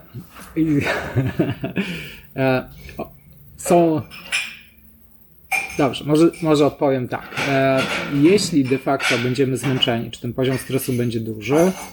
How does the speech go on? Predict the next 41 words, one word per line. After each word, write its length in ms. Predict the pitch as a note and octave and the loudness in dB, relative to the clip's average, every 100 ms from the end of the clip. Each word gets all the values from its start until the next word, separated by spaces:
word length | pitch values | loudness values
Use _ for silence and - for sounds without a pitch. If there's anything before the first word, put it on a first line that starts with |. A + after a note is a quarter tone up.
| - | -12
to 340 | C#3+ C#3 D3 D3 | -2 2 2 2
czy 360 | - C#3+ C#3 C#3 | 2 4 6 4
tego 220 | C3 C3 | 2 0
chcemy, 380 | B2+ - B2+ A#2+ | -2 0 0 0
czy 180 | - A#2 | -2 0
nie, 260 | A#2 C#3 D#3 | 0 2 4
e, 240 | E3+ D#3+ D3 B2+ B2 B2+ | 4 2 -2 0 4 4
nasze 240 | D3+ - | 2 2
wydajność 380 | C3+ C3 C3 A#2+ | 2 4 4 4
zacznie 300 | C3 - B2 | 2 0 -2
spadać. 520 | - - A#2+ - - | -2 -2 -4 -4 -14
Jak 100 | - | -12
to 80 | - | -10
się 140 | - C3 | -4 -2
mówi, 300 | B2 B2 - A#2+ | 0 0 -2 0
dług 300 | D#3 F3+ - - | 4 4 2 -8
zaciągnięty 840 | - C3+ C#3+ C3 B2 C#3 C#3 C3+ | 0 0 2 2 4 4 2 2
na 100 | A#2 | 0
naszej 340 | A#2 C3+ - A#2+ | 2 2 4 2
biologii 600 | A#2 A2+ B2+ D#3 F#3 G#3+ - - - - | 4 2 4 4 4 2 0 -16 -14 0
prędzej 340 | C3+ D3 D#3 | 2 4 4
czy 140 | - C#3+ | 2 0
później 420 | C3 A#2+ C#3 D3+ | 2 4 4 4
będziemy 320 | C3 B2 B2+ | 4 4 4
musieli 340 | B2 - A#2+ | 2 -2 -4
spłacić. 520 | A#2 - B2+ A2+ - - - - - - - | -4 -2 0 0 -6 -14 -16 -16 -20 -20 2
W 60 | |
zależności 360 | D#3 D3 G#3+ A3+ | 4 4 4 2
od 80 | - | 4
tego, 400 | F3+ D#3+ D3 C3+ | 4 6 6 6
jak 120 | C3 | 2
wygląda 300 | B2+ C3 A#2+ | 0 0 0
nasza 240 | C3 C#3 | -4 -2
genetyka 760 | A#2+ A#2+ D3+ - - C#3+ B2 A#2+ | -2 0 -2 0 0 4 4 4
i, 260 | B2+ C3 | 2 0
i 60 | B2 | 2
ten 220 | C3 B2 | 2 2
element 340 | C3+ C3 B2+ B2 | 4 4 4 0
startowy, 480 | - A#2+ D3 A#2+ | -2 0 2 2
który 220 | B2 B2 A#2 | 2 0 -2
wchodzimy, 580 | - A#2 A2+ C#3+ F#3 | 0 0 2 4 4